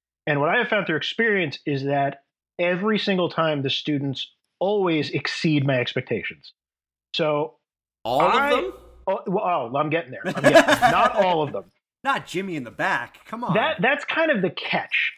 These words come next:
Speaker 1: And the catch is that the, the, the students who are at the kind of bottom end of the curve, I think with me and the way I teach and this, this very, you know, sort of process-oriented, very discovery-oriented kind of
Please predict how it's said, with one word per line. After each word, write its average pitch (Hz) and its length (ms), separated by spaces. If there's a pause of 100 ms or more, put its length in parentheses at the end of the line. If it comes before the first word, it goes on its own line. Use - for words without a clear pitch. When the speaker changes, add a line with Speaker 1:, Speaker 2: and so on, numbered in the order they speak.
Speaker 1:
And 175 160
the 165 60
catch 320 440
is 175 180
that 160 360 (160)
the, 160 220
the, 160 260
the 156 320
students 311 480
who 233 100
are 190 100
at 170 180
the 160 80
kind 165 180
of 147 80
bottom 180 320
end 170 140
of 156 60
the 147 80
curve, 196 680 (720)
I 151 100
think 202 260
with 143 220
me 220 500
and 147 160
the 139 60
way 143 180
I 160 220
teach 156 460
and 135 100
this, 135 300
this 131 180
very, 147 640
you 151 120
know, 139 100
sort 135 160
of 127 160
process-oriented, 156 1040
very 135 180
discovery-oriented 147 1160
kind 135 200
of 123 140